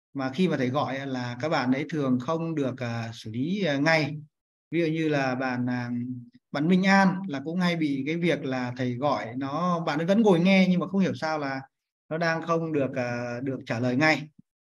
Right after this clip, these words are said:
Bạn, à, Minh An thì bố Minh An kiểm tra lại giúp cho thầy cái phần này nhé. Tiếp nữa là bạn, à, Ngọc Anh cũng, cũng có cái, cái, cái gặp cái, cái đó. À, một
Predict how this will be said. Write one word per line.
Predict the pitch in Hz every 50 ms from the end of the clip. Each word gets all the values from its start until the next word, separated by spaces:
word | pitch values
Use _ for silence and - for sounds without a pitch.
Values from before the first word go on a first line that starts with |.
| _ _ _ -
Bạn, | 131 135 131 123 123 127 127 127
à, | 127 127 127 123 123 123 123
Minh | 135 156 156 156
An | 156 156 151 151 151 147 143
thì | 139 131
bố | - 127 139 160 170 180
Minh | 175 165 165
An | 151 151 139
kiểm | 151 120 110
tra | 117 156 147 147
lại | 127 120 131
giúp | 170 185 180 185
cho | 160
thầy | - 143 131 123 120 120
cái | 151 151 151
phần | 135 127
này | 127 127 120 123
nhé. | 147 175 180 180 175 _ _ _ _ _ _ _ _ _ _ _ _ -
Tiếp | 175 185
nữa | 190 190 196 208
là | 202 170 147 139 135
bạn, | 135 135 127 127 127 127 127
à, | 127 127 127 123 127 127 127
Ngọc | 131 135 131 135
Anh | 160 160 160 156 147
cũng, | 151 160 165 190 202 196 190 175 170 165 160 160 156 156 147
cũng | 160 160 160
có | 156 139 131 139 170 170
cái, | 165 156 160 175 180 165 160 156 151 156 151 143 147
cái, | 147 151 147
cái | 156 151 156 160 165 170 160 156 143
gặp | 156 135 131 -
cái, | 147 147 151 151
cái | 156 156 160
đó. | 147 127 131 151 147 - - _ _ _ _ _ _ _ _ _ _ _ _ _ -
À, | - 135 131 131
một | 135 143 139 135